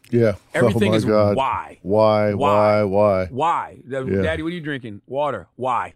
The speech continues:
Speaker 1: Yeah, why is the sky blue?
Speaker 2: Yeah,
Speaker 1: I just
Speaker 2: why? Everything is why. And that's how I feel. Like, everything is why. Larry King also taught me that, too. Larry King said to me, "The best question you can always ask is why."
Speaker 1: Yeah.
Speaker 2: And I just feel like I always ask the why question.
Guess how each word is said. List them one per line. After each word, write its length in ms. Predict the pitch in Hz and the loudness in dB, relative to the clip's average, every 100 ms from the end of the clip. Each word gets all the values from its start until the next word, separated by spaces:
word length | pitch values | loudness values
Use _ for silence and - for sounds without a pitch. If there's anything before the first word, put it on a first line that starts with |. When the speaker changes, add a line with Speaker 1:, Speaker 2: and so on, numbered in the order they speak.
| - | -14
Speaker 1:
Yeah, 200 | - 92 | -6 -4
why 300 | 95 117 131 | 0 2 2
is 120 | 123 | 0
the 80 | 110 | -4
sky 320 | - 110 110 | -2 2 2
blue? 340 | 95 95 90 87 | 0 -4 -6 -4
Speaker 2:
Yeah, 220 | 90 98 | -2 0
Speaker 1:
I 100 | 95 | -2
just 260 | 90 82 113 | -6 -8 -6
Speaker 2:
why? 420 | 127 123 87 76 | -2 -2 -4 -6
Everything 400 | 160 185 180 180 | -6 -6 -6 -6
is 100 | 151 | -4
why. 280 | 151 143 107 | -2 -2 -4
And 120 | 113 | -6
that's 140 | 160 | -6
how 180 | 165 170 | -4 -4
I 40 | - | -6
feel. 280 | - 127 110 | -6 -6 -4
Like, 160 | 107 | -4
everything 340 | 131 156 160 156 | -6 -6 -8 -8
is 100 | 139 | -6
why. 340 | 151 165 90 _ _ _ - | -6 -6 -8 _ _ _ -6
Larry 260 | 151 190 | -4 -4
King 220 | 185 196 | -4 -4
also 240 | 147 123 110 | -4 -4 -4
taught 220 | 120 101 | -4 -4
me 60 | 104 | -6
that, 180 | 101 - | -8 -6
too. 120 | 117 | -6
Larry 220 | 120 123 | -4 -4
King 300 | 151 143 131 _ | -6 -6 -8 _
said 200 | 139 120 | -6 -4
to 60 | |
me, 80 | 123 | -6
"The 80 | 107 | -6
best 280 | 90 151 - | -6 -6 -4
question 360 | 151 143 135 | -6 -6 -8
you 80 | 135 | -8
can 160 | 123 117 | -8 -6
always 520 | 127 127 131 123 113 | -2 -2 -2 -4 -6
ask 460 | 117 120 113 98 104 | -6 -4 -4 -6 -12
is 140 | 87 | -10
why." 380 | 82 76 - - _ _ | -10 -12 -14 -20 _ _
Speaker 1:
Yeah. 320 | 98 95 87 80 | -6 -6 -6 -10
Speaker 2:
And 100 | 110 | -10
I 60 | |
just 160 | 117 120 | -10 -6
feel 120 | 135 | -6
like 100 | 123 | -2
I 40 | 123 | -2
always 360 | 123 123 120 | -2 -4 -4
ask 220 | 123 123 | -4 -6
the 80 | 113 | -6
why 260 | 107 120 123 | -4 -4 -4
question. 400 | 131 143 - | -6 -10 -14